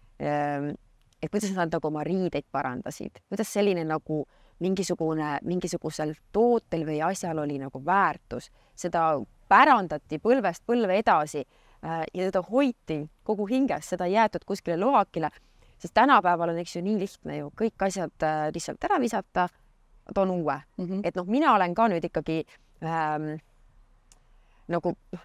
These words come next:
Speaker 1: just nimelt, et kui sa panedki südamele selle, et, et tegelikult see on sinu enda, sinu enda laste tulevik ju tegelikult,
Speaker 2: Mhm.
Speaker 1: mis sellest sõltub. Et muidugi
Speaker 2: Mhm.
Speaker 1: sul on tore ju praegu elada ja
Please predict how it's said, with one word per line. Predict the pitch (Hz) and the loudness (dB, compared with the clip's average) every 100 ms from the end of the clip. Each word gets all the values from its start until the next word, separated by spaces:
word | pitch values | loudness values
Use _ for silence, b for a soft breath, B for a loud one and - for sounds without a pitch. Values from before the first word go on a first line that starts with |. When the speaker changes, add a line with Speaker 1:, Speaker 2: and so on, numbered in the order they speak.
| 170 | -4
Speaker 1:
just | 208 - | -4 0
nimelt, | 208 175 156 | 2 4 2
et | |
kui | - 160 | -4 -4
sa | - | 0
panedki | 220 208 - | 0 0 -2
südamele | 240 226 165 156 | 2 4 4 -2
selle, | - 226 208 151 | -2 0 0 0
et, | 156 | -4
et | - | -4
tegelikult | 202 185 - | -2 -2 -4
see | - | -6
on | 196 | -4
sinu | 202 196 170 | -2 -2 0
enda, | 156 226 220 - 156 147 147 _ | 0 2 0 2 2 2 -2 _
sinu | - 269 254 | -2 2 4
enda | 302 190 | 4 4
laste | 160 - - 160 | 2 2 0 -2
tulevik | 170 294 165 143 - | 2 4 2 0 -4
ju | 127 | -2
tegelikult, | 175 147 190 - | 0 0 -2 -6
Speaker 2:
Mhm. | 170 | -8
Speaker 1:
mis | - | -6
sellest | 151 151 | -8 -4
sõltub. | 208 - | -4 -4
Et | 151 | -6
muidugi | 190 185 | -4 -2
Speaker 2:
Mhm. | 190 | -2
Speaker 1:
sul | 196 | -2
on | 165 | -2
tore | 190 196 160 | 2 2 2
ju | 151 | 2
praegu | 170 165 | 0 0
elada | 160 165 156 151 | 2 2 2 0
ja | 147 | -4